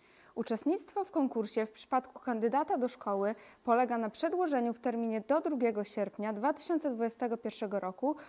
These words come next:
oryginału świadectwa ukończenia szkoły podstawowej i zaświadczenia o wynikach egzaminu ósmoklasisty oraz zaświadczenia lekarskiego o braku przeciwwskazań zdrowotnych do nauki w danym zawodzie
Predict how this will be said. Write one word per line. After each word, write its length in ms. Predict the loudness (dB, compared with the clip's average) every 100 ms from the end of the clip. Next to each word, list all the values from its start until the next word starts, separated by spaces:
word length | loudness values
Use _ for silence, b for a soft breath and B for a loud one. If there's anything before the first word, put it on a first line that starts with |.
| B
oryginału 540 | 4 4 2 2 2
świadectwa 560 | 0 -2 2 2 0 -2
ukończenia 480 | 0 -2 0 0 0
szkoły 280 | 0 0 0
podstawowej 720 | -2 -6 -4 0 0 2 0 B B -2
i 80 |
zaświadczenia 720 | 0 0 0 -4 0 2 4
o 40 | 2
wynikach 400 | 2 0 -2 -6
egzaminu 500 | -4 -2 -2 -2 -2
ósmoklasisty 840 | -2 -6 -6 -8 -6 -8 -4 -6 B B
oraz 300 | 0 2 2
zaświadczenia 640 | -2 -6 -4 -4 0 2 2
lekarskiego 640 | 2 -2 -6 -2 0 0
o 60 | 0
braku 320 | 0 -2 -2
przeciwwskazań 720 | -4 -8 -8 -6 -4 -2 -4
zdrowotnych 560 | -2 -2 2 0 0 0
do 120 | 2
nauki 340 | 2 0 0
w 40 | 0
danym 300 | 0 0 -4
zawodzie 540 | -6 -4 -4 0 0